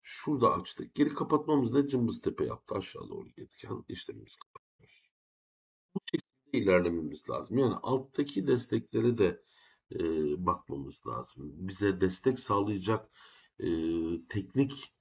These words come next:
e, argümanları da kullanmamız gerekiyor. Bunların hepsini süreç zaten işleyeceğiz arkadaşlar.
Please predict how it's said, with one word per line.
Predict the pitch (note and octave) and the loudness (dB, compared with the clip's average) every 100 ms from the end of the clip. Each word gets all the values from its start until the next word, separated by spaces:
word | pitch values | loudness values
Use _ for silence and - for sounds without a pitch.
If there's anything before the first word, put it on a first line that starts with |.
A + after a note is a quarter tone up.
| _ | _
e, | - F#2 F2+ - | -2 0 0 -2
argümanları | F#2 F#2+ F#2+ G2 G2 F#2+ G2 G#2 G#2+ | -2 -2 -2 0 0 0 0 0 2
da | F2+ D#2 - _ _ | 0 -2 -10 _ _
kullanmamız | - F#2 F2+ E2+ D#2 D2+ - | -6 2 2 2 -2 -6 -12
gerekiyor. | - - - C#2+ C2 - _ _ _ | -12 -14 -12 -10 -10 -14 _ _ _
Bunların | F2 C#3 A#2+ B2+ | 0 4 4 6
hepsini | B2+ - F#2 E2 A#2 - _ _ | 2 0 -6 -4 -4 -6 _ _
süreç | - C3 G#2+ - - _ _ - | -2 2 2 0 -12 _ _ -10
zaten | F#2 A#2 - F2 F#2+ - _ _ - | 0 0 0 -4 -8 -12 _ _ -6
işleyeceğiz | A#2 - F#2+ F2+ D#2+ E2 | -6 -4 -4 -2 -2 -4
arkadaşlar. | D#2+ - E2 - F#2+ F#2+ | -4 -4 -6 -4 -4 -4